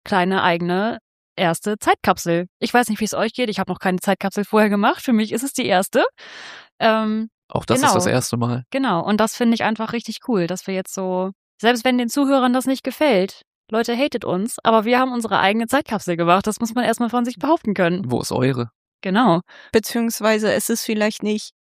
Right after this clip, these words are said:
Speaker 3: eure erste Folge, die ihr von uns hört, sondern vielleicht die dritte und ihr denkt dann, „Ja, ich starte mal von ganz vorne“, so dann merkt ihr, wie wir am Anfang waren und wie wir dann irgendwann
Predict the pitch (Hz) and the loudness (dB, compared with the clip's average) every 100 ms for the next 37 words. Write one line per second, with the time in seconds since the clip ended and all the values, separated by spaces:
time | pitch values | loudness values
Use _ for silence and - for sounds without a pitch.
0 | - 226 214 202 196 - _ - 233 - | -4 -2 0 0 -2 -6 _ 2 2 2
1 | - 240 - 170 175 196 - 107 - _ | -6 -6 -2 -2 0 -4 -2 -4 -6 _
2 | _ _ 226 220 - 208 196 202 196 - | _ _ 0 0 0 -4 -2 -4 -6 -2
3 | 202 226 - 220 208 208 - 214 202 - | -2 -2 -2 0 0 -2 -2 0 0 0
4 | - 202 202 - - - - _ 240 285 | -6 -4 -4 -10 -20 -20 -20 _ 0 0
5 | - 240 262 247 214 202 208 220 220 208 | 2 2 2 0 -2 -2 0 0 2 0
6 | 208 202 214 220 220 - 208 - 214 220 | 0 2 2 2 -2 -4 -10 -2 0 0
7 | 214 208 - 202 185 196 - 294 311 285 | 0 -2 -2 -2 -2 -4 -2 2 4 4
8 | 247 285 - 214 208 214 _ _ _ _ | 2 0 0 0 -2 -4 _ _ _ _
9 | _ - 233 311 - - 226 233 269 233 | _ -2 2 2 -2 -6 2 4 4 0
10 | 226 233 240 247 - - 226 - - 403 | -2 0 0 -2 -4 -2 -2 2 0 0
11 | - - 302 262 214 220 294 370 - 247 | -6 -2 -2 0 0 2 2 0 -4 -4
12 | 226 247 214 220 - _ - 277 392 381 | -4 0 0 0 -8 _ 0 2 0 -4
13 | 240 254 254 233 240 | -4 -4 -2 -2 -2